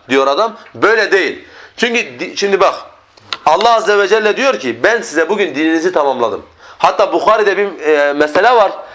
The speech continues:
Yahudiler Hazreti Ömer'e diyorlar ki, "Bu ayet bize inseydi biz bugünü bayram ilan ederdik." Yani "Dini size tamamladım" ne demektir? Artık bitmiştir. Din tamamlanmıştır. Dininiz en kemale ulaşmış dindir. "Bize inseydi" diyorlar bu ayet, "biz ne yapardık?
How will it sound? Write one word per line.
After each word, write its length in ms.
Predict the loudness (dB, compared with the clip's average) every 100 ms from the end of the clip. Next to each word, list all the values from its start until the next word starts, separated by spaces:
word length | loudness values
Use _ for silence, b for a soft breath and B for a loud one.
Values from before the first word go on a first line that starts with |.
| B B
Yahudiler 460 | 2 4 2 2
Hazreti 340 | 2 0 2 0
Ömer'e 340 | 2 2 2
diyorlar 260 | 2 2 0
ki, 160 | -2
"Bu 180 | 0 2
ayet 360 | 2 2 0 -4
bize 240 | 0 0
inseydi 380 | 0 0 0 0
biz 160 | -2 -2
bugünü 280 | 0 0 2
bayram 320 | 2 2 0
ilan 200 | 0 0
ederdik." 440 | -2 -2 -6 -16 B B B B
Yani 300 | 0 0 0
"Dini 240 | -2 0 -2
size 200 | 0 2
tamamladım" 540 | 2 2 2 2 4
ne 120 | 2
demektir? 340 | 2 0 2 2
Artık 340 | 2 0 -2
bitmiştir. 480 | -2 0 0 0 -2
Din 160 | -4 0
tamamlanmıştır. 760 | 2 2 0 -2 -2 -6 -4
Dininiz 300 | -4 -2 -2
en 200 | -2 -2
kemale 460 | 0 0 2 2 0 B B
ulaşmış 480 | 4 4 4 0 0
dindir. 300 | 0 0 -2 B B -6
"Bize 360 | -4 0 2
inseydi" 480 | 2 2 4 4 4
diyorlar 320 | 4 4 4
bu 120 | 4
ayet, 220 | 4 2 0 -8 B B
"biz 160 | -2 2
ne 80 | 4
yapardık? 480 | 4 4 4 2